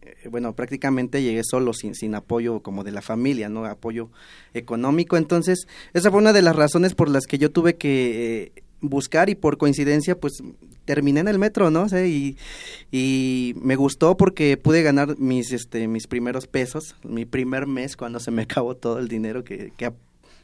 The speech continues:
trabajé, este, pues,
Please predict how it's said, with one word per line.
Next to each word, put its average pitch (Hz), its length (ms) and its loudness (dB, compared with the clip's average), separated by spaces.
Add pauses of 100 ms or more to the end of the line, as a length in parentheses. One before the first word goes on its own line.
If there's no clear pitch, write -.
(100)
trabajé, 151 680 4
este, 117 560 -6 (540)
pues, 120 460 0